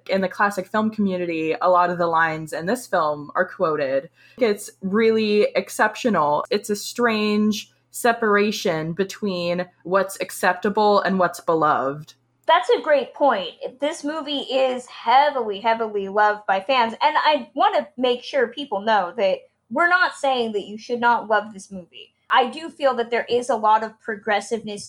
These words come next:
Speaker 2: to it that is, oddly enough, more progressive than what we see in twenty nineteen. This is a film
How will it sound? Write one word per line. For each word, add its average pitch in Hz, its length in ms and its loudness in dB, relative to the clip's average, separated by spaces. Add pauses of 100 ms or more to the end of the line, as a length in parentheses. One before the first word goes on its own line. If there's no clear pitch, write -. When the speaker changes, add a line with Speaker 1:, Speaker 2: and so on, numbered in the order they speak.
(120)
Speaker 2:
to 359 180 -2
it - 220 0 (260)
that 254 200 -6
is, 277 300 -6 (100)
oddly 294 400 0
enough, 254 420 2 (480)
more 403 220 2
progressive 277 500 -2
than 220 140 -2
what 247 160 2
we 220 80 -8
see 240 220 -10
in 202 100 -8
twenty 202 300 -8
nineteen. 208 560 -14
This 453 180 -6
is 370 140 -8
a 294 100 -2
film 262 400 0